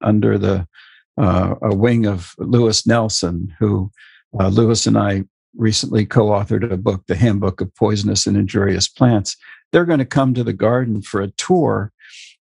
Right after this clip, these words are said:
of toxins, poisonous plants, to the New York Botanical Garden. And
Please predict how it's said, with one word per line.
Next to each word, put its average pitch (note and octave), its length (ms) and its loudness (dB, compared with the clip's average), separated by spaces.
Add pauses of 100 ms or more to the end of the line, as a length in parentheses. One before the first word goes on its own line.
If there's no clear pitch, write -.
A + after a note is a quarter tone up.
of G#2 440 -2 (220)
toxins, - 840 -4
poisonous G#2 500 -2
plants, - 680 -2 (580)
to - 120 2
the A2+ 120 2
New A2 100 2
York G2+ 280 -2
Botanical G#2 520 -2
Garden. G2 480 -8 (500)
And A#2 440 2